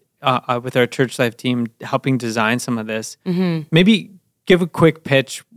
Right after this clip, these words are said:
Speaker 1: what follow, the follow assessment is, or, like, what, what the goal of it is.
Speaker 2: Yeah. Well, yeah, I think you've, you've really nailed it, Matt. Like, we,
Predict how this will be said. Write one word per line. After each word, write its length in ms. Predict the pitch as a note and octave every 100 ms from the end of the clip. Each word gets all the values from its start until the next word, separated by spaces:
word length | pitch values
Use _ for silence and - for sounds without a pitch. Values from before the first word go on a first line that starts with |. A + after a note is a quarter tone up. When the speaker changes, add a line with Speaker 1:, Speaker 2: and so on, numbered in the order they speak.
| -
Speaker 1:
what 340 | C3+ B2+ -
follow, 380 | C3+ C3+ C3 B2+
the 180 | - C3+
follow 320 | - C3+ C3+
assessment 540 | B2 - A#2+ - A#2 A#2
is, 220 | A#2 A2+
or, 80 | A#2
like, 140 | A#2
what, 240 | B2+ B2+ -
what 180 | C#3 B2
the 80 | C3
goal 300 | A#2+ A2+ B2
of 120 | A#2+
it 100 | A#2
is. 280 | A#2 B2 -
Speaker 2:
Yeah. 400 | G#3 G#3 F#3+ D3+ - - -
Well, 340 | G3 G#3 G#3 -
yeah, 220 | A3 A#3
I 120 | E3 E3
think 300 | G#3 G#3 -
you've, 240 | G3 F3 -
you've 280 | F#3 D#3+
really 260 | E3 F3 E3+
nailed 340 | D#3+ D3+ D#3+ D#3
it, 200 | E3+ -
Matt. 320 | E3+ D#3+ -
Like, 180 | F3 E3
we, 300 | E3+ E3+ E3